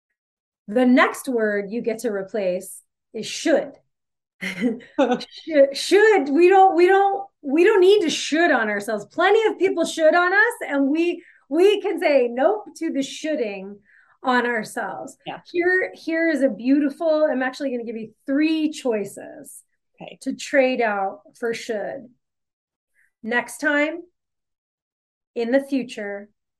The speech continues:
Speaker 1: and from now on. So instead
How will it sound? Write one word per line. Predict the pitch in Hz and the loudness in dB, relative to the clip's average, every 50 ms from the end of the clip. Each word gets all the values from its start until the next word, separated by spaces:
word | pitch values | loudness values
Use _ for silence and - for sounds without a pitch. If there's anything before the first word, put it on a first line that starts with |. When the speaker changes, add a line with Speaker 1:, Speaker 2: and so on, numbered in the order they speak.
| _ _ _ _ _ | _ _ _ _ _
Speaker 1:
and | 233 220 220 214 | -8 -8 -8 -6
from | - 214 196 190 190 | -4 -6 -4 -4 -6
now | 180 170 170 180 180 | -8 -8 -10 -12 -12
on. | - 269 277 277 262 247 247 247 _ _ _ _ _ _ _ _ _ _ _ _ _ _ _ _ _ _ _ _ _ _ _ | -14 -14 -18 -18 -20 -20 _ _ _ _ _ _ _ _ _ _ _ _ _ _ _ _ _ _ _ _ _ _ _ _ _
So | - - - - 311 277 254 240 233 226 226 - _ _ | -20 -14 -2 2 2 4 4 2 0 -2 -6 -10 _ _
instead | 277 269 262 - - - - - 311 320 370 | -2 -2 -2 -2 -6 -12 -2 0 2 4 4